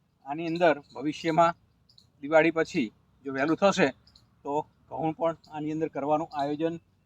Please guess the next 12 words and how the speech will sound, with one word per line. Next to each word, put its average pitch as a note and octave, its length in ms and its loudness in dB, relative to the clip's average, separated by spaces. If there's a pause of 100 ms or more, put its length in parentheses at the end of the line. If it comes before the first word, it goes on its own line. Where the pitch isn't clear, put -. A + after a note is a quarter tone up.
(260)
છે. G#3 80 -2 (160)
પણ F3+ 180 0 (500)
આ E3 200 2
એક G3+ 80 -8 (380)
મોડેલ F3 380 4
ફાર્મ F3+ 200 6 (100)
તરીકે D#3+ 320 0 (420)
મારી D3+ 260 2
એવી E3 160 4
ઈચ્છા G#3+ 360 8
છે - 100 6 (540)
કે D#3 120 2